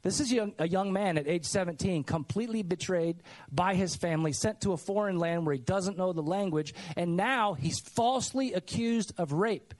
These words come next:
His honor, it's gone. He has a bad name,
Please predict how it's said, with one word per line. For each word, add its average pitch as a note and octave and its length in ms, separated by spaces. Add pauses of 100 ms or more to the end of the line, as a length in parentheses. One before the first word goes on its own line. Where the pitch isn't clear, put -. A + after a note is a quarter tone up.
(240)
His G#3 280
honor, G#3+ 600 (1400)
it's - 100
gone. D3+ 420 (440)
He A3+ 160
has G#3 160
a E3 60
bad F3 360
name, F3 380